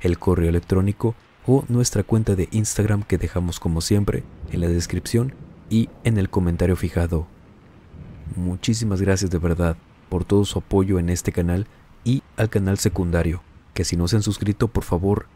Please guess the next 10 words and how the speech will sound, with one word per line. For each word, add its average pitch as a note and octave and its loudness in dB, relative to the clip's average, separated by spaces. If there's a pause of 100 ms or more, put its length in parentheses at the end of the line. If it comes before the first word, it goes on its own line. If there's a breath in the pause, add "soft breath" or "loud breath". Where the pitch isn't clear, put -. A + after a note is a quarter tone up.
(160)
corran G#2+ 0
a F2+ 0
hacerlo, F2+ 0 (200)
que F#2 -2
ya F#2 2
lo A#2 2
estamos C3+ 0
actualizando G2+ 0
y E2+ 2
encima, E2+ -2